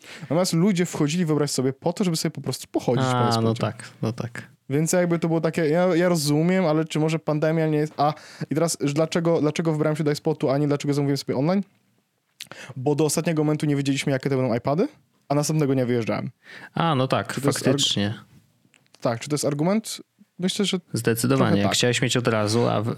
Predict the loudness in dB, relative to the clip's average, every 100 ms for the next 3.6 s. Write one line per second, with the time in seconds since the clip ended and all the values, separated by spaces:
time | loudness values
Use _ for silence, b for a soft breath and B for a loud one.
0 | -2 -2 0 -2 0 0 -2 B B B
1 | 0 2 4 2 2 2 2 2 2 2
2 | 2 -2 -8 -16 -20 -8 -6 -2 2 2
3 | 2 2 2 0 -2 -8